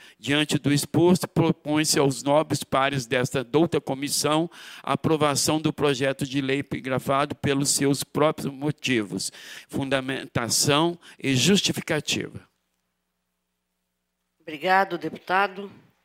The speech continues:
Speaker 2: É, bom, ao proferir o seu voto, é, você já, já vota favorável à matéria, eu também, então a matéria está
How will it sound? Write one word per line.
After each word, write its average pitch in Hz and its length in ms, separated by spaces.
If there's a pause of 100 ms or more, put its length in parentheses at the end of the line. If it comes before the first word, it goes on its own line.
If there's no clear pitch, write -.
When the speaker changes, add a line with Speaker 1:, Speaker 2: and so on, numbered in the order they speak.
(600)
Speaker 2:
É, 131 500 (200)
bom, 131 260 (160)
ao 170 180
proferir 175 540
o 165 60
seu 196 240
voto, 170 640 (800)
é, 127 480 (160)
você 170 320
já, 156 440 (1300)
já 156 240
vota 160 420
favorável 160 600
à - 20
matéria, 190 640
eu 165 220
também, 180 580
então 180 220
a 180 60
matéria 165 340
está 160 400